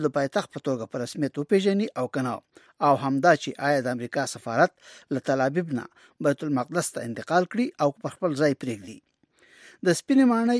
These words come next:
یو بل لوړپوړي مامور ویل، ډېر احتمال لري چې ټرمپ به سبا د چهارشنبې په ورځ خپل تصمیم اعلان کړي. کوشنر چې د اسرائیلو او فلسطینیانو ترمنځ د روغې جوړې لپاره د جمهور رئیس ټرمپ د ځانګړي استازي په توګه هم وظیفه سرته رسوي،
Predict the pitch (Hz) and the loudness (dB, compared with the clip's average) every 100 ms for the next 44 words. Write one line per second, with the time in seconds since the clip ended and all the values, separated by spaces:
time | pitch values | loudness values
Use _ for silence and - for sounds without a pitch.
0 | 185 165 220 226 190 151 262 220 170 156 | 2 6 6 6 2 2 2 4 4 4
1 | 147 175 208 214 - - - - 160 254 | 4 4 2 -2 -14 -20 -20 -6 6 6
2 | 254 180 - 160 147 135 147 196 - 147 | 6 -6 -2 0 2 2 0 0 -2 -6
3 | - 185 196 185 - 147 165 147 127 196 | 0 0 2 -2 -2 2 2 2 -2 2
4 | 208 - 143 123 117 143 - - 151 - | 2 2 -2 -2 0 0 0 -8 -6 -6
5 | - 151 196 - - 175 185 143 117 107 | -4 0 0 -4 -4 0 2 0 -4 -14
6 | - - _ _ _ - - - _ - | -18 -20 _ _ _ -20 -20 -20 _ 6
7 | 269 - 254 254 - 160 147 - 151 208 | 6 8 4 4 0 0 0 0 2 4
8 | 254 175 147 160 147 - 156 151 139 135 | 4 2 0 0 -2 0 0 2 0 -2
9 | 131 202 233 220 190 143 143 202 247 185 | 0 2 2 2 2 2 4 6 6 4
10 | 147 165 202 196 170 135 139 131 254 226 | 4 4 4 2 -2 0 0 2 4 4
11 | 160 - 175 208 _ - - _ 147 143 | 2 2 4 4 _ -20 -20 _ 0 4
12 | 151 160 240 226 135 165 151 147 - 160 | 4 4 4 4 2 -2 0 -2 -2 -2
13 | 143 135 147 139 120 165 143 135 - 120 | 0 -2 -2 -2 -4 -6 -4 -4 -6 -8
14 | 117 131 | -6 -4